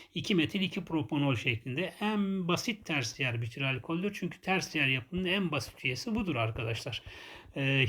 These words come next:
hidrojenin çıktığı karbon atomunda hiç hidrojen kalmayacak veya üç tane radikal bağlı olacak bu karbona. Buna ters yer karbonu diyoruz. En basit üyesi budur. Buraya da O H bağladığımız zaman ters yer bütil alkol elde edilir.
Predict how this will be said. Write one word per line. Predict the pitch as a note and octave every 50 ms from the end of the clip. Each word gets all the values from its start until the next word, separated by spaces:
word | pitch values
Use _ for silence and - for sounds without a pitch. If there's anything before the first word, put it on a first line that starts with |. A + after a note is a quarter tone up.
| -
hidrojenin | E3+ D3+ D#3 D#3 D3 C3+ D#3+ D#3+ D#3+ D3+
çıktığı | D3+ - - - - D#3 C#3
karbon | - D3+ C#3+ C#3+ D3 D#3+ D3
atomunda | C3+ - D3+ C#3+ C#3 C3+ C#3
hiç | C#3 D#3+ D#3+ C#3+
hidrojen | C#3 D3 C#3 C#3 B2 C3 C3+ B2+
kalmayacak | A2+ - C#3 D3 D3+ D3 C3+ B2+ A2 -
veya | C3+ C3+ C3+
üç | D#3+ F3 -
tane | - E3 D3 D3 D3 C#3
radikal | C#3 C3+ B2+ C3 - D3 C#3 C3+
bağlı | B2+ B2+ B2+ B2 A#2+
olacak | A#2+ A#2 A2+ B2 A#2+ B2+ C#3
bu | B2
karbona. | - C#3+ B2 A#2+ B2 D#3 G3 G#3
Buna | G3+ F#3 F3+ E3+
ters | - F#3 E3+ E3 - -
yer | C#3+ B2+ A2+
karbonu | - C3 B2 A#2+ A#2 A#2+ A#2+ A#2+ A#2
diyoruz. | C3+ D3 F3 F3 G3
En | F#3+ E3 D3
basit | C#3 B2 - - - -
üyesi | C#3 B2 G#2+ - - D3 E3+
budur. | F#3+ D#3 E3+ F#3+ F#3+ - - - - - - - - - -
Buraya | F3+ G3 F#3 D#3+ C#3+ C3+
da | D3+
O | D#3+ D#3
H | D#3 D3 - - -
bağladığımız | D3 C#3 B2+ A#2+ B2 A2+ A#2+ B2 A#2 A#2
zaman | C3+ D3+ F3 E3+
ters | - - C3+ A2+ - -
yer | D3+ D3+ D3+
bütil | C3 A2+ - C#3 B2+
alkol | A#2 A2 - - D#3+
elde | C#3+ A#2+ A#2 A2+ A#2+ A#2
edilir. | A2 A2+ A2+ A2 G#2+ - - -